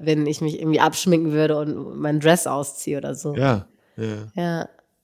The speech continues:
Speaker 1: Ja, okay, das passt ganz gut auch, ja. Ist ja, und wie, wie kommen wir dann damit zusammen mit diesen wirklich sehr unterschiedlichen Werten?
Speaker 2: Ja, ich glaub, wir sind einfach,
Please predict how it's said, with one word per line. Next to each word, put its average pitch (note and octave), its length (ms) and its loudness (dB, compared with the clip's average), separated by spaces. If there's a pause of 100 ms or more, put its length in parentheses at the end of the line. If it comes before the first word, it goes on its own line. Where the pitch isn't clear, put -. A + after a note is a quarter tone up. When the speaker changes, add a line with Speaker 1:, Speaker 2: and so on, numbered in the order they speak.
(140)
Speaker 1:
Ja, F3 160 8
okay, G#3 220 2
das G3 160 0
passt - 300 -8
ganz E3+ 200 -8
gut F#3 240 -8
auch, D#3 220 -10
ja. D#3+ 280 -10 (1300)
Ist E3 260 0
ja, D#3+ 320 6
und F3+ 200 4
wie, G3 280 6
wie F#3+ 140 -2
kommen G3+ 300 -2
wir F#3+ 80 4
dann E3+ 180 6
damit F3+ 320 2
zusammen F3 300 4
mit F#3 160 4
diesen F3+ 240 -2
wirklich G3+ 280 2
sehr F#3+ 200 2
unterschiedlichen G#3+ 600 -4
Werten? F3+ 360 -4 (1400)
Speaker 2:
Ja, B2+ 100 4
ich C3+ 140 6
glaub, C#3+ 180 6
wir C#3 80 2
sind D3 300 2
einfach, C#3 400 0